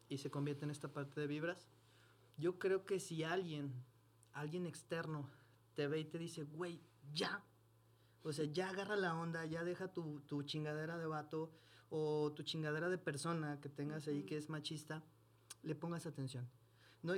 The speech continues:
Speaker 1: no quiero decirles, o sea,
Speaker 2: Claro.
Speaker 1: no quiero ser restrictivo, pero, güey, si el universo ya, ya, fíjate, el universo ya te presentó físicamente a alguien para decirte, "Güey, wake up, despierta, esto no está bien",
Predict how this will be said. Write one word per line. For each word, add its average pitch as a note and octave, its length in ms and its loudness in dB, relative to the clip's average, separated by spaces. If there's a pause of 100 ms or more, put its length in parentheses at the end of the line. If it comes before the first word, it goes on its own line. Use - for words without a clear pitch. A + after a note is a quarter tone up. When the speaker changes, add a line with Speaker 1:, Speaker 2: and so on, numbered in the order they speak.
(100)
Speaker 1:
no F#3+ 180 0
quiero A3 240 4
decirles, F3+ 480 2
o D3+ 60 -2
sea, C#3+ 140 0
Speaker 2:
Claro. C3+ 120 0
Speaker 1:
no D#3 100 -2
quiero E3+ 140 -2
ser E3+ 140 -2
restrictivo, E3 520 -4
pero, C#3+ 280 0 (400)
güey, D#3 220 0
si D#3+ 180 -2
el E3+ 100 2
universo E3+ 520 2
ya, F3+ 320 0 (120)
ya, F3 180 -2
fíjate, G3 300 -2
el E3+ 60 0
universo E3 420 2
ya G3 200 0
te G3 180 0
presentó E3 800 2
físicamente D#3+ 880 -4
a D3 60 -2
alguien D3 340 0 (480)
para C#3 140 4
decirte, C#3+ 340 0
"Güey, C#3 320 2 (200)
wake F3+ 380 4
up, F#3 220 2 (420)
despierta, F#3 720 4
esto D3+ 320 0
no F#3 100 2
está G3 200 0
bien", F#3 260 2